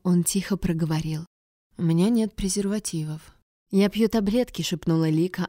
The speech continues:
обнажая его плечо, заставляя сползти до локтя его пижамную рубашку и шустро расстегивая оставшиеся пуговицы. "Давно?"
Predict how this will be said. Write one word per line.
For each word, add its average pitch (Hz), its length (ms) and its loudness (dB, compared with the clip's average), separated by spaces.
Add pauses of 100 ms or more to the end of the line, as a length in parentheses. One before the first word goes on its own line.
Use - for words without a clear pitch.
обнажая 160 560 0
его 156 320 0
плечо, 170 500 -4 (320)
заставляя 190 600 4
сползти 180 520 0
до 165 220 2
локтя 180 400 0
его 170 240 2
пижамную 156 680 2
рубашку 160 680 -2 (360)
и 190 140 2
шустро 196 500 0
расстегивая 165 800 2
оставшиеся 160 800 -2
пуговицы. 156 760 -8 (580)
"Давно?" 165 540 8